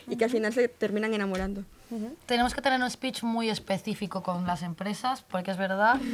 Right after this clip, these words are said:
Speaker 3: que
Speaker 2: <laughs>
Speaker 3: normalmente cuando piensas en un C E O de una empresa grande que va a pasar y va a dar el paso, es una persona normalmente entre cuarenta y sesenta años, que no cree en
Speaker 2: Mm.
Speaker 3: eso, que no lo consume.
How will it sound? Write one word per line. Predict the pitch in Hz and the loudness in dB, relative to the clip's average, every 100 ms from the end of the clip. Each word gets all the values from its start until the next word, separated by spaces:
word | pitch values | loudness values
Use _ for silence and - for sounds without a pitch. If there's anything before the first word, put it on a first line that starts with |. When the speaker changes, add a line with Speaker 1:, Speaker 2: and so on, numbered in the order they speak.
| - | 2
Speaker 3:
que | 202 | 4
Speaker 2:
<laughs> | |
Speaker 3:
normalmente | 185 196 214 214 190 - - _ _ | 6 6 6 4 0 -2 -18 _ _
cuando | - 220 202 | 0 2 2
piensas | 202 196 196 | 2 -2 -2
en | 208 | -2
un | 196 | -4
C | - 214 | -4 -4
E | |
O | 226 - _ - - - | -4 -8 _ -20 -20 -8
de | 208 | -2
una | 208 | 0
empresa | 208 214 208 202 | 0 -2 0 0
grande | 202 214 208 175 | 2 2 0 -2
que | 180 | 2
va | 175 | 6
a | 180 | 6
pasar | 202 196 208 202 | 6 4 4 4
y | |
va | 185 190 | 4 4
a | |
dar | 196 | 4
el | 196 | 2
paso, | 190 202 196 240 | 4 4 4 -2
es | - | -2
una | 202 | -4
persona | 190 190 180 | -2 -2 -2
normalmente | 175 175 175 | -2 -2 -4
entre | 165 165 | -6 -6
cuarenta | 165 165 165 | -6 -4 -4
y | 156 | -4
sesenta | 151 160 151 156 | -6 -10 -2 0
años, | 170 156 147 - - - - - | 0 -2 -8 -14 -20 -20 -20 -10
que | - 196 | -2 2
no | 202 262 | 4 4
cree | 254 214 | 4 4
en | |
Speaker 2:
Mm. | 214 | 4
Speaker 3:
eso, | 240 247 214 214 | 4 2 0 0
que | 190 180 185 175 | -2 -2 -2 -2
no | 165 190 208 233 | -2 2 6 6
lo | 233 | 6
consume. | 202 190 - 226 208 190 | 2 -2 -2 -2 0 -2